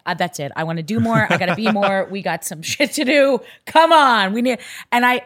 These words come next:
Speaker 1: and I just, I'm amazed at how little it took to make you feel seen,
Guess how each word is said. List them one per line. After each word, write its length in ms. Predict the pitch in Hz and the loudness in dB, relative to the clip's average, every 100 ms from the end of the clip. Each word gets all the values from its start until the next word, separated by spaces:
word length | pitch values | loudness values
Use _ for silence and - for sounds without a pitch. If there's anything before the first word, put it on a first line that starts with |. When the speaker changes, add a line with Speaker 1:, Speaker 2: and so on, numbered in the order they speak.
| - | -6
Speaker 1:
and 180 | 220 214 | -4 -2
I 120 | 220 | -4
just, 500 | 190 254 294 - - - | -2 -4 -2 -6 -6 -4
I'm 160 | 202 | -2
amazed 800 | 196 190 190 214 247 254 247 - - | 0 0 -2 -2 -4 -6 -10 -12 -6
at 160 | 180 | -6
how 720 | - - 185 180 175 180 175 170 _ _ _ _ | -6 -6 -2 0 0 -2 -4 -8 _ _ _ _
little 360 | 185 185 214 202 | -4 -2 -4 -4
it 220 | 185 - | -8 -10
took 500 | - 165 - - - - _ _ - - _ | -12 -10 -10 -14 -20 -20 _ _ -20 -20 _
to 160 | - 180 | -6 -4
make 400 | 180 175 170 - | -2 -2 -6 -10
you 200 | 175 165 | -8 -8
feel 460 | - 175 170 156 | -10 -8 -6 -4
seen, 680 | 151 - 151 139 120 143 - | -6 -8 -8 -10 -12 -16 -20